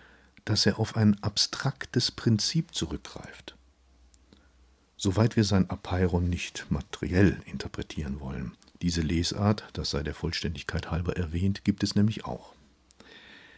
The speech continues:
Wie auch immer, abstrakte Prinzipien haben sich in der Folge als beliebter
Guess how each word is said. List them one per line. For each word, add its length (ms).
Wie 160
auch 140
immer, 280
abstrakte 680
Prinzipien 800
haben 220
sich 220
in 100
der 100
Folge 520
als 180
beliebter 680